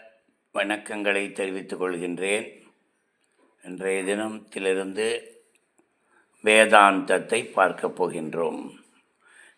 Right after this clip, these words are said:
வேத சம்ஹிதைகள் வேதத்தின் முதல் பகுதியாக இருக்கின்றது. அது வாழ்க்கைக்கு உண்டான விஷயங்களை எல்லாம் சொல்கின்றது என்பதை பார்த்தோம். இப்பொழுது,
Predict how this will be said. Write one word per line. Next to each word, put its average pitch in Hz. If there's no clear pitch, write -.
வேத 120
சம்ஹிதைகள் 107
வேதத்தின் 110
முதல் 107
பகுதியாக 92
இருக்கின்றது. 87
அது 101
வாழ்க்கைக்கு 107
உண்டான 104
விஷயங்களை 101
எல்லாம் 101
சொல்கின்றது 95
என்பதை 92
பார்த்தோம். 95
இப்பொழுது, 101